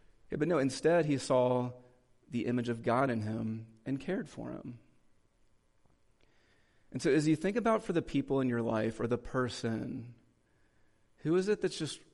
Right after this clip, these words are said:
so, so hard to love? It might be a faceless group, like people who support the political party you don't vote for.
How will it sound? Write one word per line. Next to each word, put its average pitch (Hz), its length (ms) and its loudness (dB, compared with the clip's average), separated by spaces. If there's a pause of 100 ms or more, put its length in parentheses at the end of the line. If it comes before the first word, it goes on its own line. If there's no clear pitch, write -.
so, 127 480 -4
so 113 320 -6
hard 127 360 -8
to - 80 -10
love? - 360 -10 (3750)
It 147 100 2
might 170 240 4
be 190 360 4 (960)
a 127 80 0
faceless 131 600 0
group, 156 440 -2 (1500)
like 113 180 -6
people 127 220 0
who 127 60 2
support 123 400 -2
the 120 60 -4
political 120 400 0
party 123 260 2
you 120 180 0
don't 113 320 -2
vote 110 240 -2
for. 165 440 -4